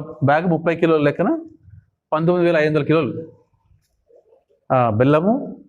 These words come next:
దాంతోపాటు నలభై కిలోల నవసారము and నలభై లీటర్ల గుడంబ, గుడంబ దాని దొరికింది.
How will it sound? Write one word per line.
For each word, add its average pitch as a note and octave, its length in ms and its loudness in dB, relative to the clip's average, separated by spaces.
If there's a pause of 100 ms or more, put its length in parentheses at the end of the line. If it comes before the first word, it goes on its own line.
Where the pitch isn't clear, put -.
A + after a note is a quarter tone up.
దాంతోపాటు C#3+ 320 0
నలభై D3+ 280 0
కిలోల C#3+ 320 0 (340)
నవసారము C#3+ 560 -2 (840)
and D#3 120 0
నలభై D#3+ 220 0
లీటర్ల E3+ 500 0 (160)
గుడంబ, C#3+ 260 2 (560)
గుడంబ C3+ 300 4 (320)
దాని B2 180 0
దొరికింది. C3+ 520 0